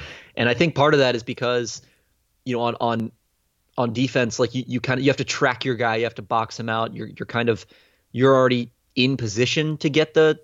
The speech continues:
the rebound, so you don't really have the element of surprise of, like, sneaking up and, you know, kinda weaseling your way into the paint to, to grab an offensive rebound if someone doesn't box you out. Um, whereas on defense, you know, you're kind of prone to that happening to you. And I think he was particularly pr-, it's, it's,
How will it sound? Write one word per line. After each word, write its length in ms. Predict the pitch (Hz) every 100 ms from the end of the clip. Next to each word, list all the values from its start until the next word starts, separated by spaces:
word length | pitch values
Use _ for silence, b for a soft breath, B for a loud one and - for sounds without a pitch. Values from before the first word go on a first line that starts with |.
| _
the 80 | -
rebound, 380 | 147 156 165 160
so 80 | 135
you 100 | 123
don't 140 | 135
really 160 | 139 120
have 180 | 131 113
the 120 | 110
element 260 | 110 113
of 80 | 110
surprise 560 | - 117 110 107 113 113
of, 80 | 113
like, 180 | 107
sneaking 380 | - 120 113 113
up 180 | 113 110
and, 180 | 113 98 b b b b
you 80 | 120
know, 40 |
kinda 200 | 110 117
weaseling 440 | 110 123 123 123 120
your 140 | 120
way 180 | 117 113
into 120 | 110
the 80 | 98
paint 320 | - 110 107
to, 180 | - 101 - -
to 80 | 110
grab 340 | 113 110 110
an 80 | 110
offensive 380 | 110 110 110 104
rebound 280 | 113 110
if 60 | 107
someone 200 | - 113
doesn't 180 | 104 113
box 300 | 110 110 -
you 140 | 110
out. 340 | 110 110 113 B B B B B
Um, 320 | - 107 104 107
whereas 320 | - 120 117 120
on 100 | 113
defense, 440 | 160 147 131 -
you 60 | 127
know, 60 |
you're 140 | 117 113
kind 160 | 120
of 100 | 117
prone 320 | - 123 117 113
to 100 | 113
that 160 | 113
happening 380 | 110 110 110 110
to 120 | 107
you. 240 | 107 160 120
And 100 | 113
I 40 |
think 160 | 117 107
he 160 | 131
was 260 | 123 113 - b b b
particularly 560 | - 120 175 143 123 120
pr-, 240 | - -
it's, 160 | 127 -
it's, 280 | 147 -